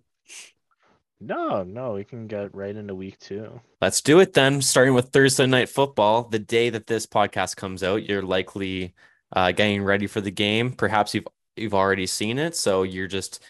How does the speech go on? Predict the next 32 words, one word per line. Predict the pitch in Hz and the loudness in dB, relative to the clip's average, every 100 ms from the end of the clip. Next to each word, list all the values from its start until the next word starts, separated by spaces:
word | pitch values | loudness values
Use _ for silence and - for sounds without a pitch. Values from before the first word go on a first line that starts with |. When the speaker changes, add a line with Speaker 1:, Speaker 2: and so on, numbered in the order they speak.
| - | -4
Speaker 2:
confirming | 104 - - 101 104 95 | -2 0 2 4 6 4
how | 101 | 2
right | 95 95 107 | 4 4 4
we | 131 135 | 4 6
are. | 147 175 202 - _ _ _ - | 4 2 -4 -16 _ _ _ 2
Uh, | 101 95 82 - | 4 6 4 0
Kyle, | - 139 185 85 98 | 2 4 4 2 -2
Chargers | - 156 165 214 208 | -4 0 2 0 -2
and | 170 | -4
Chiefs, | - 131 135 - | -4 -4 -4 -6
it's | - 127 | -6 -6
four | - 156 180 | 0 4 4
points | - 156 156 | 4 0 0
for | - 117 | -2 -2
the | 107 | -2
Chiefs | 104 - 104 - | -4 -4 -4 -4
to | - | -2
win. | 95 87 85 85 90 _ - _ _ _ - | 0 2 0 -2 -8 _ -20 _ _ _ -2
Uh, | 82 80 - | 2 2 2
they | 62 110 | 0 2
have | 110 107 101 - | 4 2 -2 -8
a | 101 | -8
sixty-five | - 131 135 - 123 123 120 117 | -4 -4 -4 -4 -2 2 2 0
percent | 110 113 104 | -4 -4 -4
implied | - 104 101 | -4 -2 0
odds | 98 104 101 | 0 -2 -2
of | 92 | -8
winning | 92 98 98 98 | -8 -4 -4 -2
based | 87 90 - | -2 -2 -2
on | 90 | -2
Vegas | 90 90 87 | 0 0 -2
odds. | 90 87 90 90 | 0 0 0 -2